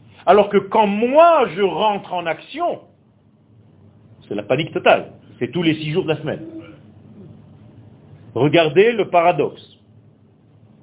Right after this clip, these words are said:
Les kabbalistes qui ont compris ce secret, avec leur porte-parole, le Hari Akadosh,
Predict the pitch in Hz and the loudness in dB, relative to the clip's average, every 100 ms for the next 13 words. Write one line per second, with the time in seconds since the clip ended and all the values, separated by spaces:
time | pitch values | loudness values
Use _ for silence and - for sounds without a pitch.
0 | - _ - - _ _ _ - - - | -20 _ -20 -20 _ _ _ -20 -20 -20
1 | - - - - - - - - - - | -20 -20 -20 -20 -20 -20 -20 -14 -8 -8
2 | - - - 160 220 233 240 262 247 - | -8 -12 -2 -2 2 2 2 0 -6 -8
3 | 208 180 202 196 240 240 208 - 170 - | -6 -6 -8 -10 -10 -10 -10 -8 -10 -8
4 | 127 123 180 - _ _ _ _ _ _ | -10 -10 -12 -20 _ _ _ _ _ _
5 | _ _ - - - - - - - - | _ _ -20 -20 -20 -20 -20 -20 -20 -20
6 | - - - 143 151 - 175 156 - - | -20 -16 0 2 2 2 0 0 -4 -2
7 | - - - - 175 151 170 156 151 143 | -2 -2 -6 0 0 2 0 0 2 2
8 | 139 180 135 131 113 127 - - | 2 -2 -2 -6 -6 -10 -12 -20